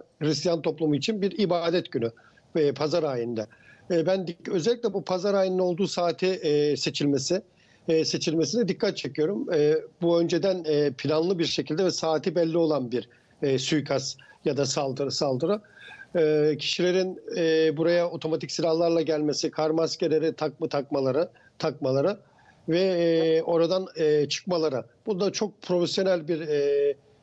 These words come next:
e, ne diyelim, ekip tarafından planlandığı yönde bir öngörü gerçekleşiyor. Ya, şimdi, e, mutlaka Sayın, e, İçişleri Bakanımız resmi açıklama yaptı. Diğer açıklamalara bakmak lazım, bakmak lazım. Ama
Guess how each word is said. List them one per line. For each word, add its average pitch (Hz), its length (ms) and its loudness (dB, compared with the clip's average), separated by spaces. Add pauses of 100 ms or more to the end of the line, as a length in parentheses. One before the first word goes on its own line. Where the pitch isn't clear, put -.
e, 147 120 0
ne 156 140 2
diyelim, 156 240 0
ekip 165 280 -2
tarafından 156 540 0
planlandığı 160 500 0
yönde 151 260 0
bir 214 100 0
öngörü 156 540 0 (280)
gerçekleşiyor. 139 680 -2 (320)
Ya, 202 200 0 (260)
şimdi, 202 280 2
e, 196 360 2
mutlaka 196 520 0 (300)
Sayın, 175 320 2
e, 165 140 4
İçişleri 165 440 0
Bakanımız 170 400 0
resmi 175 260 0
açıklama 170 360 0
yaptı. 151 300 -2
Diğer 185 140 2
açıklamalara 185 600 0
bakmak 139 400 -4
lazım, 135 300 -4
bakmak 156 360 -2
lazım. 123 240 -2
Ama 175 360 0